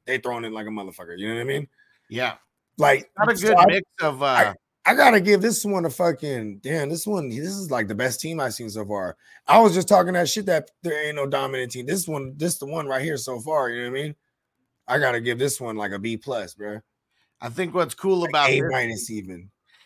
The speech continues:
Speaker 2: he's got, like, at every position, he's got the vet, and then he's got a younger guy, or at least
Speaker 1: Mm-hmm.
Speaker 2: maybe a guy who's a little bit older, 'cause he's got Josh Allen, then he's got Mac Jones. You know, he pushed off the second Q B.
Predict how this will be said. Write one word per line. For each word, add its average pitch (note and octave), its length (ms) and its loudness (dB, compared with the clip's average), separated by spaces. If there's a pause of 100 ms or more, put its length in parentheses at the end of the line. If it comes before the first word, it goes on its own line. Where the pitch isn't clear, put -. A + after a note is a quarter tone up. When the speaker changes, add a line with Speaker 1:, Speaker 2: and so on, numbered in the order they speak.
(120)
Speaker 2:
he's C#3+ 240 -8
got, D3+ 340 2 (580)
like, C#3 220 -2
at D#3 120 4
every F3+ 280 4
position, C#3+ 560 -4
he's B2+ 140 -6
got C3 220 0
the B2 60 -8
vet, D3 340 2
and D3+ 80 -14
then C#3+ 120 -6
he's B2+ 140 -8
got B2+ 180 -2
a B2 40 -6
younger A#2+ 380 -4
guy, F#2+ 260 -4
or G#2 60 -4
at A#2+ 60 -4
least B2+ 180 -6
Speaker 1:
Mm-hmm. D3+ 60 -8
Speaker 2:
maybe B2 220 -2
a A#2 40 -2
guy A#2+ 240 0
who's A2 120 -6
a A#2+ 40 -8
little B2 180 -4
bit A#2 140 -4
older, G#2+ 320 -4
'cause A2 200 -14
he's G2+ 60 -14
got A2+ 200 -4
Josh C#3+ 320 2
Allen, C#3 360 -2
then B2+ 100 -6
he's B2 120 -8
got A#2+ 200 -2
Mac A2+ 280 -2
Jones. G2 360 -8
You G#2 60 -12
know, G#2 100 -8
he G2 60 -8
pushed A2+ 300 -10
off A2+ 220 -4
the G2+ 60 -18
second G#2+ 360 -8
Q G#2 180 -18
B. G2+ 260 -14